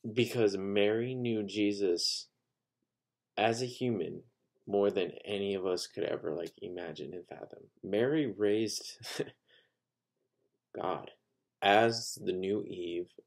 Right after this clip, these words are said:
she is now the mother of humanity. John nineteen twenty-six through twenty-seven. When Jesus saw his mother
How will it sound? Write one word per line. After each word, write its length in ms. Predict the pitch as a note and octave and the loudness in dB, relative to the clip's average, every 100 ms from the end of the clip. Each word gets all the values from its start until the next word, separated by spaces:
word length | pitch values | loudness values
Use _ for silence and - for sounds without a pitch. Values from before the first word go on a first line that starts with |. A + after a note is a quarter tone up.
| - | -14
she 340 | - - F#2+ | -8 -6 0
is 280 | F#2+ F#2+ - - | 2 2 -4 -10
now 340 | - E2+ F2 F2 | -6 -2 -2 -2
the 140 | E2+ | -4
mother 540 | F2 F2 E2 E2+ E2+ - | -6 -4 -2 0 -2 -4
of 100 | E2+ | -14
humanity. 680 | - F#2 F2 E2+ - - - _ _ _ _ _ _ _ _ _ _ _ _ _ _ _ _ _ _ - | -10 -10 -8 -10 -14 -18 -20 _ _ _ _ _ _ _ _ _ _ _ _ _ _ _ _ _ _ -6
John 680 | A2 A2+ A2 A2 A2 A2 A2 - - | 6 8 10 8 6 2 -4 -10 0
nineteen 920 | G#2 G2+ G2 - G#2 F#2+ F#2+ G2 - _ - | 4 4 2 -2 0 0 -2 -6 -12 _ -6
twenty-six 960 | - G2 F#2+ - - F#2+ - - - - _ _ | 2 2 2 -2 4 4 4 -8 -12 -16 _ _
through 160 | G2+ F#2 | -6 -6
twenty-seven. 880 | - F#2 F2 - F2 E2+ - - - _ _ _ _ _ _ | -4 -4 -2 -4 -8 -8 -12 -20 -20 _ _ _ _ _ _
When 220 | - A2 | 6 6
Jesus 520 | G#2 A#2 A#2 A#2+ A2+ - | 6 4 6 4 0 2
saw 320 | A#2 G#2 G2+ | 8 8 8
his 260 | A2 G2+ | 6 4
mother 640 | G#2+ F#2+ F#2 F#2 F2 F2+ | 4 0 4 6 6 4